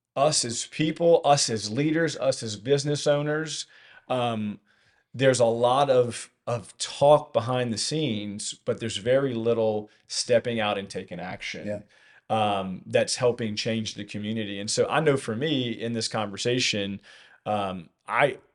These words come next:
Speaker 1: I could be wrong. I don't know you very well just from meeting you today, but it seems like your life has def-, been defined by less talk and more action. And it's challenged me to go, "Hey, I do have influence. I do have, um,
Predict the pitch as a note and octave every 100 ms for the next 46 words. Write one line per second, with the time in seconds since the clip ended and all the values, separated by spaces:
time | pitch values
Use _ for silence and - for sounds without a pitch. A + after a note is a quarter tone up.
0 | - B2 - C#3 C3+ A#2+ A#2 A#2 A#2+ C3
1 | B2 A#2+ A#2 A2+ A2 A#2+ A2+ A2 A2 -
2 | A2 G#2+ A#2 A#2 G#2 G#2 A#2 B2 G#2+ G#2+
3 | G2+ G#2 C#3 D3 B2 G#2+ G2+ B2 A2 G#2
4 | G#2+ A2+ G#2 G#2 - G#2+ G#2 F#2+ - G2+
5 | G2+ G2+ G2+ G2+ - G2+ G2 G2 G2 F#2
6 | G#2 G#2+ - G2+ G2+ G#2 - - B2+ B2
7 | A2 G2 G#2+ C3 C3 G2 G2+ G2+ - -
8 | - _ - B2+ A#2 B2 D3 G#2+ G2+ -
9 | _ _ _ _ _ _ - C3+ A#2+ E3
10 | D3 A#2+ B2+ B2+ B2 A#2+ A#2 A2 - G#2+
11 | A2 C#3+ B2+ A#2 A2+ G#2 - - - A2
12 | G#2+ G2+ G2 G2 F2+